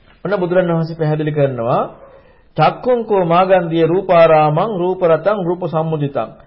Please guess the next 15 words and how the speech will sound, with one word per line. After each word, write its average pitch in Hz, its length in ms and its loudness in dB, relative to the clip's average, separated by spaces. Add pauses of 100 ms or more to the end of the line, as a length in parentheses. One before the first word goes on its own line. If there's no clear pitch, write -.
(340)
තං 151 160 2
තථාගතස්ස 196 800 0 (120)
දන්තං 180 540 0
උත්තං 170 400 -4
රක්කිතං 160 540 -4
සංවුතං 160 540 -4
තස්සච 160 440 -4
සංවරාය 156 560 2
ධම්මං 165 420 0
දේශිතං." 143 480 -4 (1200)
මාගන්ධියගෙන් 175 560 0
අහනවා, 156 400 0
"මාගන්ධිය, 147 720 0 (1080)
මේ 117 760 -8 (180)
මම, 139 280 0